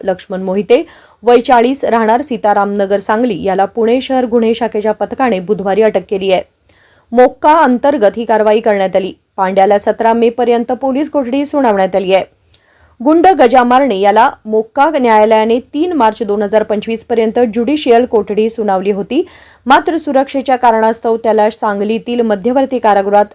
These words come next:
शासकीय वाहनाने पाठवलं. गजा मारणे टोळीतील सांगलीचा सदस्य पांड्या मोहिते हा रेकॉर्डवरील गुन्हेगार आहे.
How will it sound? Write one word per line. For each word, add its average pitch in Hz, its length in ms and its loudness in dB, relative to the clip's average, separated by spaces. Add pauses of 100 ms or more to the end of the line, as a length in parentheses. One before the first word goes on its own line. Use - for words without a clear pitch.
शासकीय 202 460 -4
वाहनाने 190 420 -4
पाठवलं. 190 420 -2 (760)
गजा 247 260 6
मारणे 240 360 0
टोळीतील 269 460 -4
सांगलीचा 233 460 -2
सदस्य 233 500 -2
पांड्या 202 380 0
मोहिते 208 440 -2
हा 202 180 0
रेकॉर्डवरील 214 680 0
गुन्हेगार 196 460 -2
आहे. 190 260 2